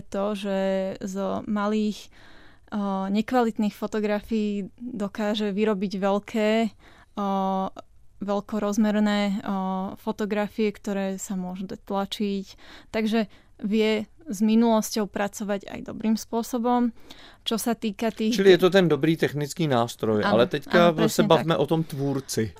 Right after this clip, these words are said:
Speaker 1: O, čo sa týka tých generatívnych obrazov, tak, o, môj postoj k tomu je vlastne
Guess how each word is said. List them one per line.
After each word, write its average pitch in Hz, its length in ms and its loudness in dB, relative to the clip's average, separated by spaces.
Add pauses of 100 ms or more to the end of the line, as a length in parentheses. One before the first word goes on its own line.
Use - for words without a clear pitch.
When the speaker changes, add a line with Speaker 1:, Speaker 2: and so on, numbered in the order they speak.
(120)
Speaker 1:
O, 208 260 2
čo 247 160 -2
sa 254 160 0
týka 262 240 0
tých 254 220 0
generatívnych 220 720 2
obrazov, 214 800 2
tak, 190 320 -4
o, 196 460 0 (420)
môj 220 400 4
postoj 214 380 -2
k - 100 -16
tomu 208 300 0
je 208 160 0
vlastne 202 420 -2